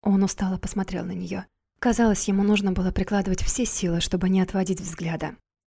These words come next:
"Что ты видишь?" — мягко спросила она. "У тебя её глаза", — пробормотал Мерлин, борясь с подступившими эмоциями. "И? Как тебя назвали?"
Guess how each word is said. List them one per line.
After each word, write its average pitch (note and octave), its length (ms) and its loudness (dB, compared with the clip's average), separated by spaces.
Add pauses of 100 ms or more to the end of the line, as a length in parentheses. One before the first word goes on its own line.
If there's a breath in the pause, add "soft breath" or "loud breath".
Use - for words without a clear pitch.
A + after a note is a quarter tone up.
(120)
"Что - 260 -4
ты C4 180 -2
видишь?" — E3 420 -4 (260)
мягко F#3+ 320 -2
спросила F#3 520 -4
она. F#3 260 -6 (500)
"У F#3 80 -10
тебя G#3 600 -4
её G#3 480 0
глаза", — F#3+ 560 -2 (260)
пробормотал F#3 640 -2
Мерлин, F#3 440 0 (200)
борясь G3 500 2
с - 140 -8
подступившими G3 760 -2
эмоциями. F3+ 680 -6 (720)
"И? G3 400 0 (960)
Как A3 180 -2
тебя B3 200 2
назвали?" F3 560 0